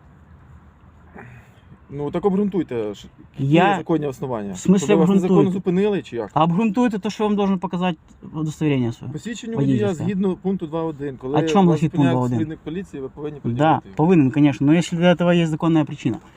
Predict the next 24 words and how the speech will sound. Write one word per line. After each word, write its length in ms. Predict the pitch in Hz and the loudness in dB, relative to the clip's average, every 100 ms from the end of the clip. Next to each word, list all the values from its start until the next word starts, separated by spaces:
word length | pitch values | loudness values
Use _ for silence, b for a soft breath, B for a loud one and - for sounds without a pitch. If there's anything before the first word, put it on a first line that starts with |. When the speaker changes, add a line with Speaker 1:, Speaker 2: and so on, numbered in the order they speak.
| - | -6
Speaker 2:
Ваше 240 | 165 180 202 | 0 0 0
удостоверение 540 | 185 208 196 175 127 | -4 0 4 4 4
ещё 140 | 120 123 | 0 -4
раз, 80 | - | -2
пожалуйста, 360 | 139 127 127 | 0 0 0
я 60 | 139 | 2
не 40 | |
Speaker 1:
пред'явив 300 | 151 147 - 143 | 4 2 0 0
Speaker 2:
ознакомился. 240 | 120 170 | -2 -6
Speaker 1:
своє 120 | - - | -12 -18
посвідчення, 680 | 139 139 127 - 123 120 | -18 -18 -20 -18 -14 -14
е, 40 | 117 | -14
своє 480 | - 147 151 147 | -10 -6 -4 -4
удостоверення. 920 | 143 135 131 - - - - 123 143 | -6 -8 -10 -18 -20 -20 -10 -2 0
Speaker 2:
Я 60 | 175 | 4
не 120 | 180 | 4
ознакомился 680 | 180 190 - 180 147 127 131 | 2 0 0 2 4 2 -2
с 120 | 120 | -2
вашим 300 | 147 156 156 | -2 0 -2
удостоверением. 680 | 135 123 139 135 131 110 113 | -2 -4 -4 -2 0 0 -2
Предъявите, 460 | 127 131 143 127 127 | -2 -2 0 0 -4
пожалуйста, 460 | 123 143 156 - | -2 -2 -2 -4
ваше 220 | 120 123 127 | -6 -6 -8
удостоверение. 600 | 123 - 120 104 87 | -8 -8 -6 -6 -6